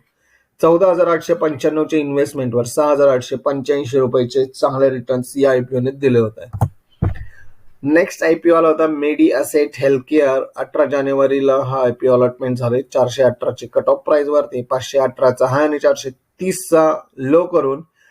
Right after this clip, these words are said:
चौदा हजार सहाशे तीसच्या इन्व्हेस्टमेंटवर तीन हजार पाचशे रुपयाचे नेट प्रॉफिट या आयपीओ ने दिला होता. इपॅक्ट रबाल पंचवीस जानेवारीला आयपीओ ची अलॉटमेंट झाली. दोनशे तीसचा कट ऑफ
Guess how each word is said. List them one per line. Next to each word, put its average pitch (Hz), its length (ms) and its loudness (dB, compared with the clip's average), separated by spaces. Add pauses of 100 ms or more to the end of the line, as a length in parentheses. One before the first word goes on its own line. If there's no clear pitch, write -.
(400)
चौदा 185 320 2
हजार 180 220 2
सहाशे 170 340 -6
तीसच्या 185 420 -4
इन्व्हेस्टमेंटवर 131 720 -2
तीन 156 280 0
हजार 123 240 4
पाचशे 131 400 -2
रुपयाचे 131 500 -2 (880)
नेट 156 360 0
प्रॉफिट 135 340 -4
या 139 180 0
आयपीओ 123 240 -2
ने 117 80 -12
दिला 113 220 -12
होता. 117 300 -12 (840)
इपॅक्ट 175 540 0
रबाल 123 500 0 (120)
पंचवीस 165 380 0
जानेवारीला 156 580 2
आयपीओ 139 340 0
ची 139 120 -4
अलॉटमेंट 135 400 0
झाली. 131 220 0
दोनशे 127 340 -2
तीसचा - 380 -4
कट 143 240 -2
ऑफ 139 80 2